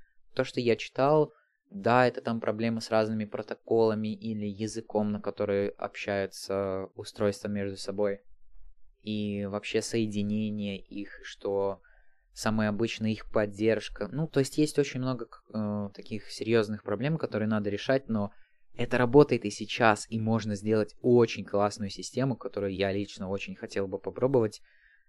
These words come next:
Ну, а, допустим, включить свет там в определенное время, настроить это как-то, какие-то датчики движения. Насчет безопасности я не уверен, что это так, э, здесь нужно. Чтобы был наконец-то робот-пылесос или особенно, особенно робот, который протирает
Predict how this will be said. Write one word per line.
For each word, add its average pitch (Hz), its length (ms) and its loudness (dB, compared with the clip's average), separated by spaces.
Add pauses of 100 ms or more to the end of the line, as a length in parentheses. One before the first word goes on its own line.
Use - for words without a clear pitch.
(380)
Ну, 135 120 2
а, 131 40 4
допустим, 107 760 0 (240)
включить - 440 -6
свет 104 400 0
там 95 260 -6
в - 20 -2
определенное 101 720 0
время, 98 360 -2
настроить 98 580 -2
это - 160 -8
как-то, - 360 -2
какие-то 139 380 -4
датчики 113 400 -2
движения. 101 800 -2 (1000)
Насчет 156 220 -2
безопасности 127 720 0
я 117 100 2
не 110 140 0
уверен, 120 300 0
что 107 200 -6
это 104 200 -4
так, - 420 -4
э, 101 300 -8
здесь 98 380 -4
нужно. 104 300 -4
Чтобы 123 280 2
был 135 220 6
наконец-то 123 540 0
робот-пылесос 117 840 2
или 107 180 2
особенно, 107 720 2
особенно 104 680 2
робот, 104 280 2
который 101 320 -4
протирает 104 560 0